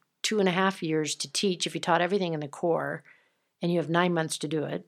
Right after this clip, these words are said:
So teachers already feel, I think, sometimes really disillusioned that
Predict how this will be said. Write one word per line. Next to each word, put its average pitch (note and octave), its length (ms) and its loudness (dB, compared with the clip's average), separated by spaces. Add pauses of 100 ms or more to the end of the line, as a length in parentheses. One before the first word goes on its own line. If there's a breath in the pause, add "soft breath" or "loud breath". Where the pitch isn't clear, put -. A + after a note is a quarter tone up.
So - 180 -2
teachers G3+ 400 0
already F3+ 380 6
feel, D#3 440 -2 (200)
I D#3+ 80 -6
think, D3+ 320 -6 (220)
sometimes D#3 560 -4
really D#3+ 420 0
disillusioned D3+ 800 0
that C#3+ 340 -6